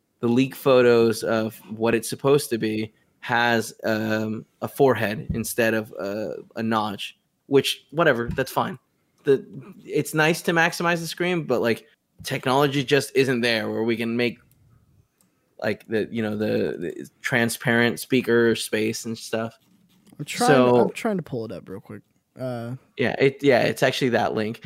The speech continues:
Speaker 1: And, uh, ironically enough, if you go down, the, the, there's a weird, like, image of, like, the full phone. Here, scroll down.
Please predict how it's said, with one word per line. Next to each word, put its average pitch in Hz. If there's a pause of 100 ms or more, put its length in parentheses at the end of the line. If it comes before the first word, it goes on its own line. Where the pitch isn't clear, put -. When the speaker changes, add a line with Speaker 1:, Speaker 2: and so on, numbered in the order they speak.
(160)
Speaker 1:
And, 151
uh, 143
ironically 185
enough, 165
if 160
you 131
go 143
down, 135
the, 123
the, 120
there's 127
a 147
weird, 127
like, 123
image 123 (640)
of, 117
like, 110
the 110 (360)
full 123
phone. 123 (460)
Here, 127
scroll 156
down. 139